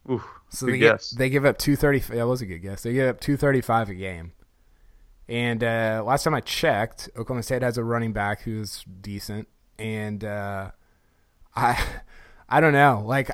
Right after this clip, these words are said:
Speaker 2: I, I think it could get, like, that could get crazy early on, because if, and we talked about this, I think, earlier this week, if Chuba goes, like, one sixty in the first half, and you're like, "Oh my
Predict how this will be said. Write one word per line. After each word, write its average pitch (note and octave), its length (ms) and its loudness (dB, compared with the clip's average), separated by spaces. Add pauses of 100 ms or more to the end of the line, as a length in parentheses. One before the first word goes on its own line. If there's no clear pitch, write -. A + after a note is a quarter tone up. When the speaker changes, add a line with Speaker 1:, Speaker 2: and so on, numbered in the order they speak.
Speaker 2:
I, - 340 4 (1200)
I C#3+ 120 4
think F3 440 0 (140)
it C3 240 -4
could D3 280 2
get, B2+ 420 0 (460)
like, A#2 320 0 (220)
that C3+ 180 8
could C#3+ 140 2
get C3 160 0
crazy A#2+ 480 0
early G#2 340 -4
on, G#2+ 360 0
because B2+ 360 0
if, - 320 -6
and D3 180 2
we D#3+ 80 4
talked D#3+ 240 2
about B2+ 180 2
this, A#2 200 -2
I A#2 40 4
think, A#2+ 220 -4
earlier A#2 280 0
this F#2+ 200 -6
week, E3+ 140 4
if G#2+ 100 -10
Chuba F3 280 2
goes, C#3+ 220 4
like, - 200 -2 (600)
one D3 380 6
sixty - 920 -2
in D3+ 120 0
the A#2+ 60 0
first C3+ 360 0
half, B2 480 0 (680)
and A#2+ 100 0
you're B2+ 100 2
like, A2+ 200 2
"Oh C3+ 80 -4
my A2+ 200 -4